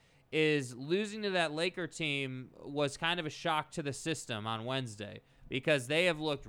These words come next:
really, really bad. So after you lost that game to bounce back and win these two, I think, you know, kinda tells you where, where the team's at right now.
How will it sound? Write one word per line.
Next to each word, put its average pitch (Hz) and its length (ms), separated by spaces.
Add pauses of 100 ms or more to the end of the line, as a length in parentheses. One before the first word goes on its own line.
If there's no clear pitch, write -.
really, 147 480
really 131 380
bad. 110 420
So 123 380
after 175 340
you 170 100
lost 156 300
that 143 180
game 147 200
to 131 40
bounce 135 280
back 143 260
and 131 100
win 127 200
these 135 320
two, 151 340 (280)
I 143 120
think, 151 300
you 175 120
know, 143 120
kinda 160 240
tells 156 340
you 139 100
where, 139 320
where 135 200
the 120 80
team's 131 320
at 117 180
right 104 180
now. 101 180